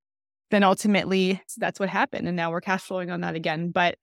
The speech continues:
yeah, like, even just having those conversations. And again, it won't happen every single time, but, you know, sometimes the tenants would prefer not to move or prefer to have you and them both win along the way. So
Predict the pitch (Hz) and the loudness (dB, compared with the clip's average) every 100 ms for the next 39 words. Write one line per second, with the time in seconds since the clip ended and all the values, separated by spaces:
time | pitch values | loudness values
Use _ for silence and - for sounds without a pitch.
0 | - 202 220 160 165 185 190 202 185 - | -4 2 2 2 -2 -2 0 0 -2 -6
1 | 180 185 202 185 180 - 180 170 - 175 | -2 0 2 0 -4 -6 -6 -6 -2 -2
2 | 185 - - 180 - - 190 185 156 156 | -2 -8 -8 -10 -12 -8 -2 0 0 -2
3 | - _ - 160 165 165 160 160 151 160 | -10 _ -12 -8 -6 -4 -2 -2 -4 -4
4 | 156 147 - 175 269 277 277 277 254 208 | -4 -4 -6 -2 4 6 8 8 8 6
5 | - 185 175 160 - 170 175 165 160 160 | 2 -2 -2 -4 -4 -6 -4 -4 -4 -2
6 | 160 - - _ - _ _ - 180 - | -2 -4 -10 _ -20 _ _ -6 -4 -2
7 | 175 175 165 165 156 - 165 165 165 170 | -4 -2 -2 -2 -4 -4 -4 -4 -4 0
8 | 160 185 277 240 196 175 180 180 165 165 | 2 4 4 4 4 4 -2 -4 -2 -2
9 | 160 165 170 160 165 165 165 170 - _ | -2 -2 -2 0 2 4 4 2 -4 _
10 | _ 170 185 175 165 175 165 165 180 170 | _ 0 2 4 2 2 -2 -4 -2 0
11 | 160 175 170 156 175 170 160 147 170 220 | 0 0 -2 -2 -2 -2 0 0 2 0
12 | 220 - 151 147 160 | -2 -4 -4 -4 -8